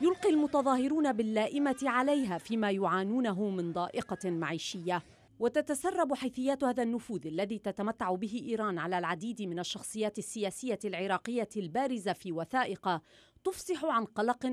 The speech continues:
إيراني إزاء تولي رئيس الوزراء السابق حيدر العبادي، الذي تصفه بمرشح أمريكا رئاسة الحكومة،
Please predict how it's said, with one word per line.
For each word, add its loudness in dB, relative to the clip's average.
إيراني 0
إزاء 2
تولي 2
رئيس -4
الوزراء 0
السابق -2
حيدر -2
العبادي، -2
الذي 2
تصفه 0
بمرشح -2
أمريكا 0
رئاسة -2
الحكومة، -2